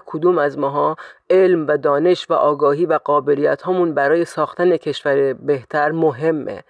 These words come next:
و خب طبعاً این دانشگاه کمک کرد که جوانانی که می-، از تحصیل محروم بودن به ظاهر و خب طبعاً رشد و آگاهیشون ممکن بود کمتر بشه، رشد بکنن، آگاهی داشته باشن و بتونن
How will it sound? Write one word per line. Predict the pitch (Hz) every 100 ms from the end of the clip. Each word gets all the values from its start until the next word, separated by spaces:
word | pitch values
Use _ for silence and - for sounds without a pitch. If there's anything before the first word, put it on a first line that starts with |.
| _ - -
و | 151
خب | - -
طبعاً | 165 147 175
این | 208
دانشگاه | 180 160 156 - 180
کمک | 165 160 202
کرد | - 160 151 185 - _ - - _
که | - 156 147 139 139 139
جوانانی | 165 147 147 170 185
که | 165
می-، | 151 - -
از | - 147
تحصیل | - 156 - 202 196
محروم | 147 135 156 143
بودن | 143 143 139
به | 143
ظاهر | 139 131 127 135 139
و | 139 139
خب | - 139 - _ _ _
طبعاً | 143 - 170
رشد | 180 190 -
و |
آگاهیشون | 165 151 151 180 - 156
ممکن | 139 156 143
بود | 139
کمتر | 151 135 139 139
بشه، | 139 - 160 180 202 - - _ -
رشد | 175 190 -
بکنن، | 185 180 170 170 175 185 - - -
آگاهی | 151 143 147 196
داشته | 190 -
باشن | 170 175
و | 160 143
بتونن | 175 160 165 160